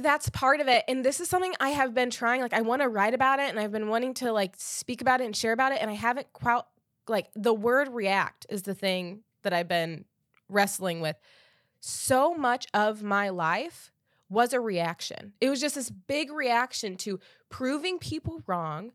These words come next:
to showing people that I wasn't the bad kid that they thought I was because I was in the foster care system. It was a big reaction. And then when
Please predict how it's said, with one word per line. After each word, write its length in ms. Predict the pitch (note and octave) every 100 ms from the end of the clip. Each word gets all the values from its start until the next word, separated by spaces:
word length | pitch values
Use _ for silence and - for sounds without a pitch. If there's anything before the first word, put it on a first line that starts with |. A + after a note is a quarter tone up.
| _ _ _
to 480 | - A#3+ A#3 A3+ -
showing 400 | - - C#4 E4
people 300 | E4 E4 F4 E4
that 120 | C#4+
I 100 | A#3+
wasn't 460 | G#3+ A#3+ B3+ D#4
the 60 | C#4+
bad 480 | A3+ A3 A#3+ D4 C4
kid 480 | - F#3+ F#3+ A3 G#3+
that 240 | G#3 G3+
they 180 | G#3+ A3
thought 300 | - G3 F#3+
I 120 | F3+
was 300 | F3 F3 A3
because 220 | A#3 G#3+
I 100 | G3+
was 160 | G3+ G#3
in 140 | A3+
the 80 | B3
foster 340 | A#3+ F3+ - F3+
care 260 | - E3+
system. 500 | E3+ E3+ - F#3+ G3 G3 - - _
It 100 | C4+
was 180 | D4 D4+
a 60 |
big 280 | B3+ D4+ D4
reaction. 800 | D4+ C#4 C4 G4+ - - - - _ _ _ _
And 320 | B3 B3 B3 -
then 580 | G3+ A#3 F4 E4+ C4 -
when 460 | A3 A#3 A3+ A3+